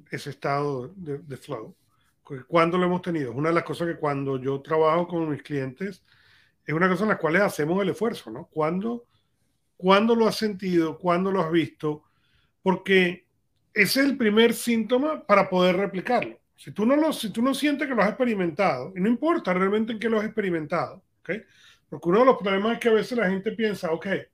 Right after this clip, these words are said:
espérate, tengo que buscarlo. Yo soy, por decir algo, eh, técnico, ¿ok? ¿Ok? Muy bien.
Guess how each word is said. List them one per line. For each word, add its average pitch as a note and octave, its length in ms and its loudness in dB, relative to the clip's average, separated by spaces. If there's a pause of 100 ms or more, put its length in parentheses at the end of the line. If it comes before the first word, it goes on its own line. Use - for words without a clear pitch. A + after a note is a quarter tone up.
(400)
espérate, E3 560 -4 (800)
tengo F#3 180 4
que B3 80 -2
buscarlo. F#3+ 460 0 (360)
Yo F3 180 4
soy, G3+ 540 4 (220)
por E3 160 0
decir F3 280 0
algo, D#3 520 0 (1160)
eh, B2+ 360 -4 (440)
técnico, E3+ 600 0
¿ok? E3 120 -12 (340)
¿Ok? C#3+ 100 -6 (500)
Muy D#3+ 200 -2
bien. B2 260 -4